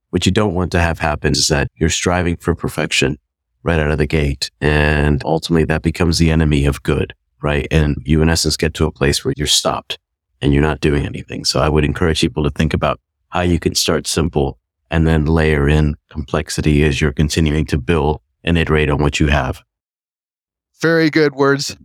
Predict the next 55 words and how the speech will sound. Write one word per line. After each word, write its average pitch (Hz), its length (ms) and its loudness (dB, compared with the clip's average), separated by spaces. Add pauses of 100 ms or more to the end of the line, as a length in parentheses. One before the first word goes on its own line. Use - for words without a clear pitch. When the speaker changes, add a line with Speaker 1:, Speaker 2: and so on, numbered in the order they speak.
(100)
Speaker 2:
words 143 280 0
of 139 60 4
advice, 120 320 0
words 135 280 0
to 131 80 2
live 120 180 2
by. 113 220 0 (760)
Guys, 320 380 0
we're 208 220 0 (180)
getting 359 200 0
toward 202 200 2
the 170 100 2
end. 269 180 2
What 180 100 2
I 185 60 2
was 185 140 0
thinking 240 300 0
now 202 220 4
is, 180 120 -2
why 165 80 0
don't 175 80 -2
we 185 80 2
just 165 220 0
have 165 380 2
one 165 260 0
more 170 180 2
question? 156 560 2
And 127 160 2
we've 139 80 0
talked 156 240 0
a - 20 4
lot 151 120 4
about 139 160 0
moments 139 480 0
that 123 100 0
matter. 123 440 2 (260)
If 143 120 0
you're 190 80 2
gonna 214 140 0
be 185 120 0
bringing 175 340 0
these 156 220 2
moments 147 380 0
to - 140 -2
life, 120 460 0 (180)
what 143 240 0 (280)
is 131 300 2
one 147 240 0
piece 170 220 2
of 143 60 -2
advice 123 420 0
that - 160 -4
you 120 60 0
would 113 180 0
give 135 400 0